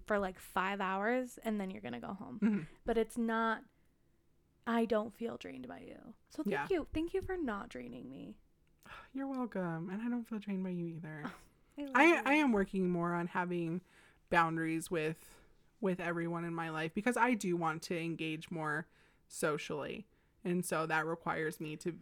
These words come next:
Speaker 2: to
Speaker 1: That's a
Speaker 2: be
Speaker 1: back-,
Speaker 2: better <laughs> with
Speaker 1: back-ended work for you.
Speaker 2: <laughs> That, that requires me to have more boundaries with myself and, and with others so that I can, I can make that happen. But it, it's
Speaker 1: Confession.
Speaker 2: hard.
Speaker 1: I have a confession.
Speaker 2: Yes.
Speaker 1: I have really bad boundaries with myself.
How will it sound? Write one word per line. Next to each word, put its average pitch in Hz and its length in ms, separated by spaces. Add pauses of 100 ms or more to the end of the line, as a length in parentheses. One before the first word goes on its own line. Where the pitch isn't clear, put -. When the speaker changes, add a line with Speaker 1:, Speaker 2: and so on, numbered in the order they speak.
(160)
Speaker 2:
to 190 120
Speaker 1:
That's 202 200
a 233 80
Speaker 2:
be 180 80
Speaker 1:
back-, 226 140
Speaker 2:
better 247 340
<laughs> - 20
with 240 120
Speaker 1:
back-ended 226 580
work 233 260
for 233 140
you. 247 440 (280)
Speaker 2:
<laughs> - 0 (220)
That, 262 500
that 247 240
requires 240 560
me 220 220
to 233 100
have 196 220
more 185 200
boundaries 175 540
with - 140
myself 214 500 (420)
and, 180 300 (100)
and 175 200
with 175 140
others 175 360
so 180 100
that 165 120
I 156 120
can, 175 380 (440)
I 185 100
can 196 120
make 190 180
that 190 120
happen. 196 340
But 175 140
it, 220 160
it's - 0
Speaker 1:
Confession. 190 200 (120)
Speaker 2:
hard. 160 420 (260)
Speaker 1:
I 208 60
have 202 120
a 196 40
confession. 185 400
Speaker 2:
Yes. 196 360 (520)
Speaker 1:
I 240 40
have 240 180 (100)
really 190 200
bad 180 240
boundaries 180 420
with 180 140
myself. 208 520